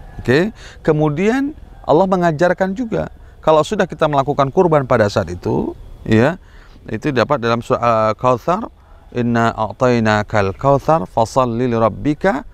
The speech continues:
wanhar." Maka kita dianjurkan untuk berkurban, menyembelih. Maka kita semakin baik, tunduk, taat total kepada Allah Subhanahu wa taala.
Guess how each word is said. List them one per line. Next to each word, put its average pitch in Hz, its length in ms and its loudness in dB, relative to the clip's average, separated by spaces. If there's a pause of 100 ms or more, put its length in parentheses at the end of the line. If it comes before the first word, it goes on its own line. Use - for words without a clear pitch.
(260)
wanhar." 98 720 -2 (240)
Maka 151 480 0 (400)
kita 123 400 0
dianjurkan 113 560 0
untuk 107 480 -2 (240)
berkurban, 92 560 -4
menyembelih. 110 640 0 (160)
Maka 127 400 2 (320)
kita 117 320 -2
semakin 110 400 -4
baik, 180 320 4 (320)
tunduk, 214 560 0 (240)
taat 196 320 0
total 185 400 -2
kepada 135 320 2
Allah 120 80 -4
Subhanahu 131 560 -2
wa 135 160 0
taala. 165 480 -4